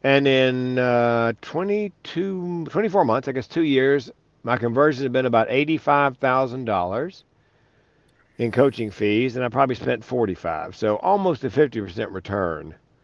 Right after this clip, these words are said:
on my investments. It's one of the very few things I've ever done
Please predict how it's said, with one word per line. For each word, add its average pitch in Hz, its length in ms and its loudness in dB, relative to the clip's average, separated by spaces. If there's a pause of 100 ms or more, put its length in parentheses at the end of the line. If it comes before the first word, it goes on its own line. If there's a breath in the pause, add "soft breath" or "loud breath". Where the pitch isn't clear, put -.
(840)
on 107 280 0
my 98 220 2
investments. 95 640 -2
It's 131 260 -6
one 185 80 2
of 175 60 2
the 147 40 2
very 143 140 6
few 156 160 2
things 143 240 4
I've 120 80 2
ever 131 220 4
done 120 520 4